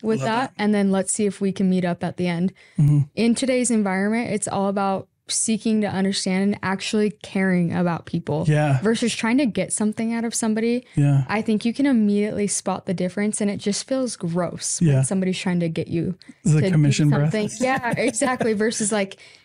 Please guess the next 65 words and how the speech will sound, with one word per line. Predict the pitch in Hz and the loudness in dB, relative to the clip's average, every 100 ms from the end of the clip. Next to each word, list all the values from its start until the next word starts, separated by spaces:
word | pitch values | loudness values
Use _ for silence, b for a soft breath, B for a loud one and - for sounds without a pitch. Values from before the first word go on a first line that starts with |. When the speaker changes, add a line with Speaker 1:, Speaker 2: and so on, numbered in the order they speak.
| - | -6
Speaker 1:
if | 208 220 | -2 0
you | 226 | 0
hop | 220 202 226 | 0 -2 -2
on | 208 | -2
a | |
call | 202 196 190 208 | -2 -2 0 0
with | 208 | -2
a | 208 | -2
rep | 196 190 196 | 0 -2 -2
and | 202 | 0
you | 196 190 | 0 2
can | 196 | 0
tell | 185 185 190 | 0 0 0
that | 208 | 0
they | 202 190 | 0 0
really | 185 196 202 196 | 0 0 2 2
care | 196 190 180 | 0 0 0
about | 190 208 | 0 -2
you | 208 208 | -2 0
and | 202 | 0
your | 180 | 0
business | 180 180 214 254 262 - B B B _ | 0 0 0 0 -2 -4 B B B _
and | 202 214 | 0 2
they | 196 | 2
want | 185 185 - | 2 0 -2
to | 214 | -4
try | 196 190 | -2 0
to | 190 | 0
make | 185 - | 0 -4
it | - | -4
work. | 180 202 - - | -2 -2 -6 -4
If | 196 196 | -2 -2
it's | - | 0
not | 202 190 - | 0 0 -2
a | 196 | -4
great | 196 190 | -2 -4
solution, | - 180 180 - 196 | -4 -2 0 0 0
great. | 185 190 175 - | 0 -2 -2 -4
Like, | 180 175 _ | -6 -6 _
let | 180 185 - | -2 0 0
me | 190 | 0
refer | 180 170 180 | 0 0 0
you | 165 | 0
to | 165 | -2
somebody | - 165 170 - | -4 -4 -4 -4
else. | 90 117 - | -6 -6 0
Speaker 2:
Yeah. | 170 139 139 | 4 4 2
Tell | - 185 | 2 4
me | 214 | 6
more | 208 175 | 6 6
Speaker 1:
Yeah. | 170 | 4
Speaker 2:
about, | 151 147 143 127 B B B | 4 4 2 -2 B B B
tell | - 175 | 0 4
me | 180 | 6
more | 170 156 | 6 6
about | 139 135 127 | 4 4 4
that. | 131 135 B B B | 2 0 B B B
Tell | - 170 | 2 6
me | 185 | 6
more | 185 | 6
about | 170 156 147 | 6 4 4
how | 156 | 6
you | 156 156 | 6 6
train | 143 - - 151 156 | 4 0 2 4 4
salespeople | 147 - 143 147 - 180 190 196 190 | 4 2 2 2 2 2 4 2 2